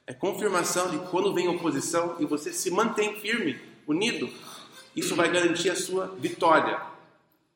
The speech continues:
Não que você vai ganhar deles, né? Mas a vitória no mesmo sentido do versículo dezenove.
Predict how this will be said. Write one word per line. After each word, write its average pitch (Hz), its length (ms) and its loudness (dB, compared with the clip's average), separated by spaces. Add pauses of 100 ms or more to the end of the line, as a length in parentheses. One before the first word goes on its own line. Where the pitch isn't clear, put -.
(680)
Não 151 200 2
que - 80 -4
você 220 300 -2
vai 202 180 2
ganhar 175 460 2
deles, 131 360 2
né? 135 340 -2
Mas 135 120 -4
a 135 60 0
vitória 147 400 0
no 170 180 -2
mesmo 208 320 0
sentido 196 440 -10
do 185 80 -6
versículo 175 420 -4
dezenove. 151 500 -2